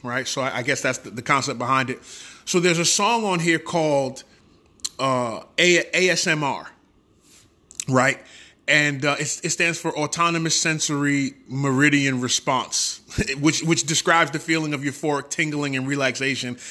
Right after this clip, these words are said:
that can come over someone when they hear incredibly quiet sounds, such as whispering, clicking, chewing,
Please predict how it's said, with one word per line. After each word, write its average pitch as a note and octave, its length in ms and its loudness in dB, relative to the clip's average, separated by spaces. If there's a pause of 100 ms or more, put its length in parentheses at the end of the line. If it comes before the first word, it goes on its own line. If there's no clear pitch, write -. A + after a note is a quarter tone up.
(240)
that C#3+ 120 2
can C3 100 -6
come D3 200 -2
over C3+ 220 -2
someone C3 480 -2
when B2+ 160 -2
they B2 160 0
hear B2+ 260 0
incredibly B2+ 640 0
quiet B2 480 2
sounds, A2+ 560 -2 (320)
such A#2+ 220 -2
as A2+ 100 -4
whispering, C3 480 0
clicking, B2+ 540 -4
chewing, A2+ 580 -4